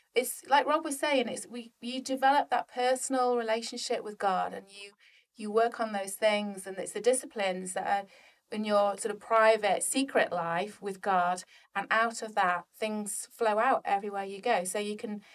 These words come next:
you manifest miracles, just like Jesus did, the different types of miracles that he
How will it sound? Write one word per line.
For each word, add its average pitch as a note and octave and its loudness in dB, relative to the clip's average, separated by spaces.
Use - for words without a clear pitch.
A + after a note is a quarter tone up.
you A3 -8
manifest G#3+ -4
miracles, G#3 -2
just A#3+ -2
like G#3+ 0
Jesus A#3+ -2
did, E3 -2
the G3+ -6
different G#3+ -10
types - -10
of G3+ -14
miracles F#3+ -12
that - -20
he G3+ -10